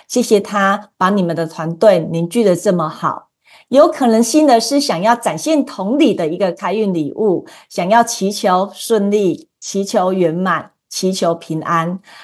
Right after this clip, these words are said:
这样子社群赏礼，送礼的场景的一个方式，基本上那边来讲，有一个非常高频跟稳定的一个的特点，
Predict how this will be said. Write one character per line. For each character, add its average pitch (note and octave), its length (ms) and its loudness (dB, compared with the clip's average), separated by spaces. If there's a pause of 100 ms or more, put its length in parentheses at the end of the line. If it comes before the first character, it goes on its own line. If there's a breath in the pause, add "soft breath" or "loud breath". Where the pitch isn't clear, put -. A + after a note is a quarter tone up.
(140)
这 - 100 2
样 D#4+ 160 6
子 C#4 160 4
社 C#4 220 4
群 A#3 200 2
赏 A3 460 0
礼， A3 160 -8 (340)
送 C4 380 2
礼 G3 160 4
的 F#3+ 140 -6 (120)
场 G3 240 -4
景 F3+ 300 -2
的 E3 160 0
一 E3+ 280 0
个 F3+ 340 -2 (240 loud breath)
方 G#3 200 -2
式， A3 400 0 (200 loud breath)
基 C#4+ 180 2
本 A3+ 180 2
上 A#3+ 240 2
那 A#3+ 60 -2
边 A#3 160 0
来 F3 180 -2
讲， E3+ 380 -4
有 E3+ 140 4
一 F3+ 100 2
个 G#3 320 4
非 A#3 100 2
常 G#3+ 300 -4
高 C4 240 4
频 F#3 480 -6 (160)
跟 G#3+ 260 4 (100)
稳 D#3 240 -6
定 G#3+ 220 -2
的 E3+ 100 -4
一 E3+ 60 -2
个 E3 140 -4
的 D#3 100 -4
特 F#3 280 2
点， D#3+ 340 -4